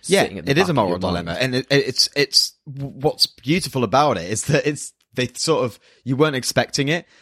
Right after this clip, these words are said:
Speaker 1: especially going into Attack on Titan as a general piece of media. From season one, you had your
Speaker 2: Oh my God.
Speaker 1: concept. You had your
Speaker 2: Mm.
Speaker 1: concept,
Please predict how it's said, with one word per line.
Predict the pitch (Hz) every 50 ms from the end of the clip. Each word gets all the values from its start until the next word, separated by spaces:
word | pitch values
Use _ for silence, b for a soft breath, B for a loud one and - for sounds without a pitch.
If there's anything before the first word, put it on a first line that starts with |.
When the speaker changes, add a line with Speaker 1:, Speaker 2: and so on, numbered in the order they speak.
| b b
Speaker 1:
especially | b 123 - - - 165 147 - - 165 165 160 151 143 - _ _ _ _ _ _ _ -
going | 143 135 131 131 -
into | - 135 139 131 - 135
Attack | 123 - - 131 120 -
on | 127 113
Titan | - 123 117 113 107 - 117 104
as | - 107 98
a | 107 101
general | 92 117 110 110 110 107
piece | 98 117 110 - -
of | 95
media. | 101 107 107 101 90 82 73 78 - B B B
From | B 113 110
season | - - 165 160 127 135 127 123
one, | 127 127 113 98 82 78 85 - _ _ _ _ _ - 110
you | 113 131
had | 113 - 156 170 156 117
your | 123 110
Speaker 2:
Oh | - 131
my | 123
God. |
Speaker 1:
concept. | 80 85 - 104 85 76 - - - - - b b b b b
You | 135 143
had | 123 170 175 165 -
your | 160 143
Speaker 2:
Mm. |
Speaker 1:
concept, | - 151 - - 92 90 - 107 80 82 - - -